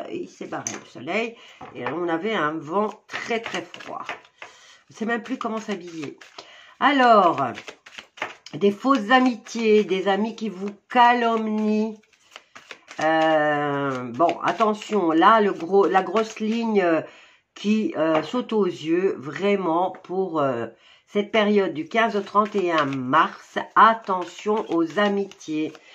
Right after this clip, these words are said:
Attention à ce que vous dites à vos amis, parce que de toute façon, ils vous critiquent. Alors, pour les Gémeaux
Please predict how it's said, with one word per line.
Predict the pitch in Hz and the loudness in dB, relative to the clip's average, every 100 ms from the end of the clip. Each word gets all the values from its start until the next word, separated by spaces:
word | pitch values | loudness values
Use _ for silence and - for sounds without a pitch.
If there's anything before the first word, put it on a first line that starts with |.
| - - | -16 0
Attention | 196 208 208 214 | 2 4 0 0
à | 220 | -4
ce | - | -2
que | |
vous | 202 165 | -2 -2
dites | 156 240 - | -6 -6 -2
à | 170 | 0
vos | 202 196 | 0 0
amis, | 175 165 196 | 2 2 2
parce | - - | -2 -6
que | 156 | -6
de | 135 | -8
toute | 135 208 | -8 -8
façon, | 190 160 - 147 - | -6 -8 -6 -6 -4
ils | 139 120 | -6 -6
vous | 165 | -12
critiquent. | - 127 127 - - - - - - - - - _ _ _ | -14 -14 -14 -16 -18 -18 -14 -12 -12 -16 -20 -20 _ _ _
Alors, | - 247 233 | 2 4 4
pour | 247 247 | 2 0
les | 262 269 285 - | 2 2 0 -4
Gémeaux | 196 - 262 262 247 240 233 | -6 -4 -2 -2 -2 -4 -4